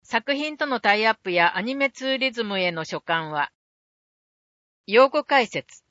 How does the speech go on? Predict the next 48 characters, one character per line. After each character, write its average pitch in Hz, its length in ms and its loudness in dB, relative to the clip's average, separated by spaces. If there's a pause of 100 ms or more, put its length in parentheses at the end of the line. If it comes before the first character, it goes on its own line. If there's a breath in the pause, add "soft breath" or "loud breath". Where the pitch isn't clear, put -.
(100)
ア 208 100 2
ニ 269 140 -2
メ 285 160 2
ツ - 180 -8
ー 262 140 0
リ 233 140 -2
ズ 180 100 -6
ム。 147 240 -12 (840)
ア 247 120 4
ニ 294 140 -4
メ 269 100 2
や 226 100 4
漫 208 240 0
画 226 120 2
に 226 120 -2
ゆ 214 100 -2
か 240 140 2
り 226 140 0
の 226 120 2
あ 226 80 4
る 190 140 -4
土 190 140 -6
地 240 160 -4
や 247 100 2
建 254 260 0
物 247 220 -2
な 185 160 -2
ど 175 240 2
を 180 80 0
訪 190 160 -2 (140)
れ、 165 260 -2
そ - 160 -10
の 262 140 -2
作 269 280 -4
品 240 200 -4
の 240 100 -2
世 233 140 -4
界 254 240 2
観 185 240 -2
を 170 80 -2
体 180 240 0
感 208 240 -4
す 196 120 -8
る 185 140 -4
観 202 320 -6
光 208 180 0
旅 190 160 -4
行。 135 400 -6